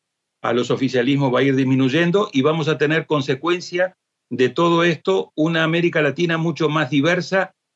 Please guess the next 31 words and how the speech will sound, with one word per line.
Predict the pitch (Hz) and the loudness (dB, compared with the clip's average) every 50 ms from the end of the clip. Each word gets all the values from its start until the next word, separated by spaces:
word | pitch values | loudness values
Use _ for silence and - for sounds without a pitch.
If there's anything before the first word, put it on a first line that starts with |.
| _ _ _ | _ _ _
desde | - 135 135 | 2 2 2
el | 131 131 | 2 2
punto | 170 175 165 - 165 | 0 -2 0 0 0
de | 143 147 | 2 2
vista | 160 143 - 165 | 0 -2 -2 -2
ideológico. | 143 131 131 143 160 165 147 - 113 95 - - - - _ _ _ _ _ - | 0 2 2 2 2 2 0 -2 -6 -14 -14 -14 -18 -18 _ _ _ _ _ -8
El | 127 120 117 | -6 -4 -2
veinte | 131 151 165 151 165 151 | -2 -2 0 0 0 0
veintitrés | 147 147 135 139 127 - 147 156 156 147 156 | 0 0 0 -2 -4 -2 -2 -4 -2 -2 -4
arrancó | 135 123 127 123 123 - 147 139 - | -4 -2 -2 -4 -2 -2 -4 -2 -2
con | 139 131 131 | -2 -2 0
una | 135 139 143 143 139 139 | 0 0 0 -2 -2 -2
América | 127 127 123 127 135 135 135 127 120 | -2 -2 -2 0 0 0 0 0 0
Latina, | 117 110 - 147 151 156 151 | -2 -2 -2 -2 -2 0 -2
sobre | 135 - 120 117 110 107 | -2 -2 -2 -2 -2 -2
todo | - 143 139 | 0 0 0
América | 135 135 139 139 131 131 | 2 2 0 0 0 0
del | 120 107 | -2 -2
Sur, | - - 170 175 165 - _ _ _ _ _ _ - | 0 0 0 -2 -2 -6 _ _ _ _ _ _ -4
mayoritariamente | 139 127 131 123 131 131 131 123 123 160 156 160 151 147 156 160 156 - 165 135 | -2 0 2 2 4 2 2 2 2 0 2 2 2 2 2 0 0 0 -2 0
cargada | - 127 123 123 123 147 156 160 160 156 | 0 0 0 0 2 2 2 0 0 -2
hacia | - 139 123 - - 143 135 120 | -4 -4 -6 -4 -2 -2 -2 0
la | 117 117 | 0 -2
izquierda | 110 - - 170 165 160 160 151 | -4 -4 -2 -2 0 0 2 0
o | 135 | 0
centroizquierda. | 131 - 143 131 135 131 123 120 - - 190 139 110 95 101 | 0 0 -2 -2 -2 -2 -4 -4 -2 0 0 2 2 0 -4
Incluso | 101 92 - 131 131 139 | -6 -4 -4 -6 -4 -4
se | 120 127 | -4 -4
habló | 120 117 131 143 | -2 0 2 2
de | 143 139 | 2 2
una | 131 131 120 - | 0 -2 -2 -4